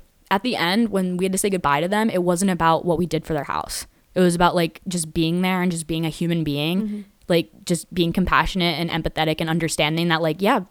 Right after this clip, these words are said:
Speaker 1: people go through some hard times, but you shouldn't be ashamed of it. You shouldn't be embarrassed.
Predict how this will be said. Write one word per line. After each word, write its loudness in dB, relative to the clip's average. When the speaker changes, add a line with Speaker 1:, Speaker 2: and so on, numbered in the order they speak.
Speaker 1:
people 4
go 4
through 2
some 2
hard 2
times, 2
but 0
you -4
shouldn't 6
be 6
ashamed 2
of 2
it. 2
You -20
shouldn't 6
be 4
embarrassed. 2